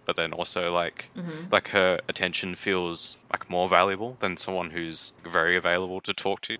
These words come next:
Speaker 1: But I think that was just a, it's not the type of person who, like, I think suits me. No, I don't, yeah, I don't know. I'm, like, kind of more attracted to, like, more recently, like, people who just seem very outwardly nice. You know how, like, they're kind of, like, the, I don't know how to describe it, but just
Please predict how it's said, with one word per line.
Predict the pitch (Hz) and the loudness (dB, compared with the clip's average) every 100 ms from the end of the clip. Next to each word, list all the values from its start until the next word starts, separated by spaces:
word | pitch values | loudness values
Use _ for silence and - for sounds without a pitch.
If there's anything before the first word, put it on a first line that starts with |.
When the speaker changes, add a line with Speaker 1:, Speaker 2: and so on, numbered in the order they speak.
| - | 4
Speaker 1:
But | 90 | 4
I | - | 4
think | 139 131 | 0 2
that | 90 | 4
was | - | 2
just | 87 - | -4 -4
a, | - | -6
it's | - | -4
not | 123 110 | -2 -2
the | |
type | - 110 | 2 2
of | 87 | 2
person | 92 90 - 90 | 0 0 -2 -8
who, | 82 | -8
like, | 78 65 - - _ _ _ _ - - - _ - | -6 -8 -10 -18 _ _ _ _ -20 -20 -20 _ -10
I | |
think | 90 87 | -8 -4
suits | - 90 - | -2 -4 -6
me. | - 95 - - | -10 -10 -12 -6
No, | 120 135 135 | -2 0 0
I | |
don't, | 110 110 - - | 2 0 0 4
yeah, | 113 98 | 8 8
I | |
don't | 113 | 4
know. | 104 92 - | -2 -2 -4
I'm, | 104 98 | -2 0
like, | 95 | 0
kind | - 95 | 2 2
of | 95 | 2
more | 87 90 87 | -2 0 0
attracted | - 87 - 87 | 0 -2 -4 -10
to, | - 87 78 - _ _ _ _ | -6 -6 -6 -12 _ _ _ _
like, | 104 - | -6 -4
more | 95 92 85 | -4 -4 -2
recently, | 92 - 117 127 | -2 -2 -4 -2
like, | 110 92 | 0 0
people | 123 - 104 | -4 -6 -6
who | |
just | 98 87 | -4 -2
seem | 95 87 | -2 -2
very | 80 85 85 | 0 2 2
outwardly | - 82 80 - 82 82 - - | 2 2 2 -6 -8 -10 -14 -8
nice. | 78 82 95 - - - _ _ _ | -4 -2 2 0 0 -12 _ _ _
You | - | -4
know | 90 87 | 0 4
how, | 92 | 4
like, | 87 | 2
they're | 87 | -2
kind | - 90 87 | -6 -4 -6
of, | - | -6
like, | - - | -10 -10
the, | - | -12
I | 123 | -8
don't | 139 | -6
know | 113 | -6
how | 92 | -4
to | 85 | -6
describe | 82 - 85 82 | -6 -2 0 0
it, | 85 - | -4 -12
but | - | -12
just | - - - | -8 -6 -8